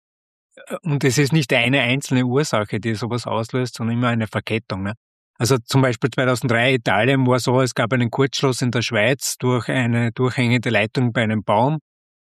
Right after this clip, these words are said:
Die Leitung ist ausgefallen, also eine größere Leitung. Das hat zur Überlastung einer weiteren Leitung geführt.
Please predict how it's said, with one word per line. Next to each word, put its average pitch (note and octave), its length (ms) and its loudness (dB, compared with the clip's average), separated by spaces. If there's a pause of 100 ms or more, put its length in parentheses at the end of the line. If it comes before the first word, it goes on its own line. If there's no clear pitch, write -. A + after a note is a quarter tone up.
(140)
Die C3+ 60 0
Leitung B2 360 2
ist A#2+ 140 2
ausgefallen, C3 920 0
also A2+ 240 -4
eine G#2+ 100 0
größere A#2+ 400 0
Leitung. B2 440 0 (420)
Das A2+ 160 -4
hat A#2+ 160 0
zur C3+ 120 2
Überlastung A#2+ 520 2
einer A#2 180 2
weiteren A#2+ 400 2
Leitung B2 440 2
geführt. B2+ 480 0